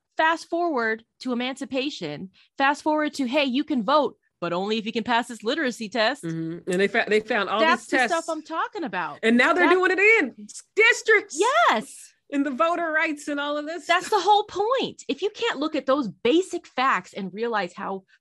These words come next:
Speaker 1: fucked up even the solutions, hey, you get to vote, but,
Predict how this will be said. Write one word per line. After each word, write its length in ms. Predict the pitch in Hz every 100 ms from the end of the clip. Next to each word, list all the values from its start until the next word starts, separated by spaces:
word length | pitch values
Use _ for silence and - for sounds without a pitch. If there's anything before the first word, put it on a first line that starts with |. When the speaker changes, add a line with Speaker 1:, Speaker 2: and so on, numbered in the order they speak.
| _ _ _
Speaker 1:
fucked 320 | - 294 - - -
up 340 | 208 135 - - _ _ _ -
even 280 | 277 269
the 80 | 208
solutions, 800 | 196 208 208 330 - 190 147 156 185
hey, 160 | 302 254
you 200 | 175 349
get 180 | 554
to 80 | 440
vote, 320 | 247 247 381 _ 165
but, 420 | 190 320 330